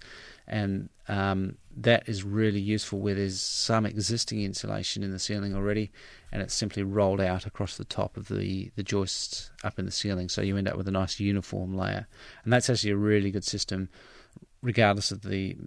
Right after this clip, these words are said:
the actual material that you're using, because you get a uniform layer. Uh, so it's nice, clean, like having a, a full blanket over your,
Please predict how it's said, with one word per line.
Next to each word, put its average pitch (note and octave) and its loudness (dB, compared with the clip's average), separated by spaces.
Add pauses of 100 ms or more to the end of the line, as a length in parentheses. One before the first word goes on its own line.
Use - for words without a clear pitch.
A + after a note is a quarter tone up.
the G#2+ 0
actual - -4
material C3+ 2
that G2+ -2
you're F#2 -2
using, F#2+ 0
because G2+ -4
you G2+ -4
get G2+ 0
a G2+ 2
uniform G#2 2
layer. G2+ 0 (380)
Uh, F#2+ 0
so - -6
it's G2 -6
nice, G#2+ 0
clean, G#2 -4
like G#2 -4
having G2+ -2
a, F#2+ -2
a G2 -6
full G#2+ 0
blanket G2+ 0
over G2 0
your, G2 -2